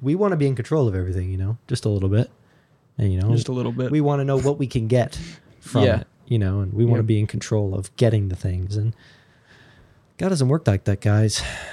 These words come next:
Speaker 2: Yeah.
Speaker 1: You know, and even when I'm like, "Oh, I got God in my corner," sometimes God's like, "Hey, I'm gonna let you down for a bit because, uh, you don't understand that that's not how I work," you know?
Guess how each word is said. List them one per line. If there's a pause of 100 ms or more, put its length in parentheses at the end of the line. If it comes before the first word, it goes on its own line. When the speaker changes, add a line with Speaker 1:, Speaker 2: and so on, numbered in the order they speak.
(540)
Speaker 2:
Yeah. (880)
Speaker 1:
You
know,
and (360)
even
when
I'm
like,
"Oh,
I
got
God
in
my
corner," (320)
sometimes
God's
like, (380)
"Hey,
I'm
gonna
let
you
down
for
a
bit (220)
because,
uh, (180)
you
don't (520)
understand
that
that's
not
how
I
work," (800)
you
know?